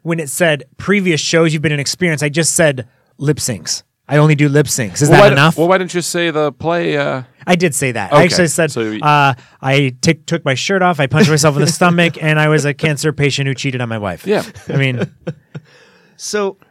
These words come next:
Speaker 3: I just, I w-, I'm very happy for this guy.
Speaker 2: Yes.
Speaker 3: Because in getting any role at all,
Speaker 2: Yeah.
Speaker 3: he has already beaten the system.
Speaker 2: Yes.
Speaker 3: <laughs> He, like, him getting Naphtali is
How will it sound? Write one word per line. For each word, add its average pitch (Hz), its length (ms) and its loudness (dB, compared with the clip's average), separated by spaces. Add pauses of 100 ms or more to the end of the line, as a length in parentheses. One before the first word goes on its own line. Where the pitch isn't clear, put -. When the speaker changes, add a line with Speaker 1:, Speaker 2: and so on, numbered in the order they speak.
(840)
Speaker 3:
I 180 80 -2
just, - 520 -4 (1000)
I 170 40 0
w-, 196 200 -2
I'm 185 240 -2 (140)
very 208 320 0
happy 151 260 0
for 123 100 -12
this 117 160 -12
guy. 104 280 -14
Speaker 2:
Yes. 117 420 -8
Speaker 3:
Because 208 280 0
in 185 340 -4
getting 247 420 -2 (400)
any 208 240 -2
role 196 300 2
at 160 80 0
all, 220 340 2
Speaker 2:
Yeah. 233 320 -2
Speaker 3:
he 302 60 2
has 247 200 0
already 208 280 6
beaten 139 360 -4
the 120 80 -8
system. - 420 -2 (100)
Speaker 2:
Yes. 240 440 2
Speaker 3:
<laughs> - 60 4 (1160)
He, 269 300 -2
like, 233 180 0 (300)
him 320 380 -6
getting 226 520 0 (380)
Naphtali 202 760 -2
is 170 680 -2